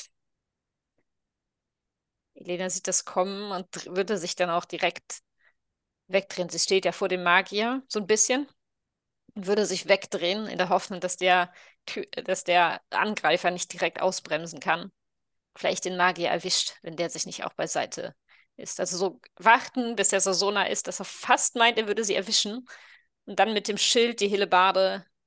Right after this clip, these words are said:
sich von, davon wegdrücken, wegdrehen und die Hellebarde etwas ablenken in Richtung des Magiers. Gekonnt, elegant, wieder wie ein Tanz, ein Tanz.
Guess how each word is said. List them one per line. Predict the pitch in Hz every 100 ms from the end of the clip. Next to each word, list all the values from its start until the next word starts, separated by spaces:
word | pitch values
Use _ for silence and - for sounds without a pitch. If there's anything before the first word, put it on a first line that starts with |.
| _ _ _
sich | 185 -
von, | 185 180 -
davon | - 196 202 208
wegdrücken, | 214 - 220 214 214 220 - _ _ _ _ _ _ _ _ -
wegdrehen | 202 - 214 202 208
und | 190
die | 175
Hellebarde | 180 175 180 175
etwas | - 175 -
ablenken | 180 170 165 160
in | 170
Richtung | 175 - 175
des | 165 165
Magiers. | 151 147 147 139 - - - _ _ _ _ _ _ _ _ _ _ _ _ _ _ _ _ _
Gekonnt, | 196 - 214 196
elegant, | 175 180 185 180 170
wieder | 170 165
wie | 175
ein | 170
Tanz, | - 185 180 - -
ein | 185 165
Tanz. | - 175 143 - -